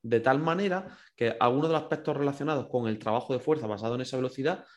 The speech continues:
va a ser muy interesante introducirlo o incluso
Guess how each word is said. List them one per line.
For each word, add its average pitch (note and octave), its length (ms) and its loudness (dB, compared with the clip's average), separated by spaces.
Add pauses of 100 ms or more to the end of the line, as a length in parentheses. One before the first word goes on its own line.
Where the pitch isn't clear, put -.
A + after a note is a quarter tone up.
(160)
va C#3+ 80 6
a C#3+ 40 0
ser C3+ 140 2
muy C3+ 180 2
interesante D3+ 540 0
introducirlo D3 680 0
o A2+ 100 -2
incluso A2+ 560 -4